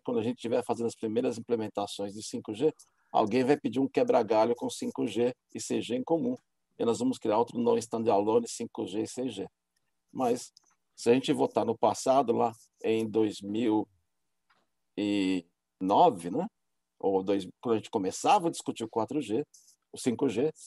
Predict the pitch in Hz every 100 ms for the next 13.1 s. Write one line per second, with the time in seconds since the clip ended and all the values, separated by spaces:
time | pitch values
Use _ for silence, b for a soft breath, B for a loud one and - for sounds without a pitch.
0 | - - - 120 254 180 180 110 247 -
1 | _ 123 107 131 135 _ _ _ - 101
2 | 107 113 123 135 - 95 101 117 - 98
3 | - - 104 127 - _ _ - 107 98
4 | 113 107 98 117 - _ - 101 107 110
5 | - 104 98 - - - _ _ _ _
6 | _ _ _ - 120 156 123 165 180 -
7 | 143 165 - 190 170 - 170 170 - 180
8 | 147 151 143 131 - 175 - 131 - _
9 | - 170 - 147 135 147 131 - 127 110
10 | - 113 110 135 165 - _ _ _ -
11 | 110 - 151 131 - 123 117 120 113 -
12 | 113 110 110 117 104 107 104 - 143 135
13 | 160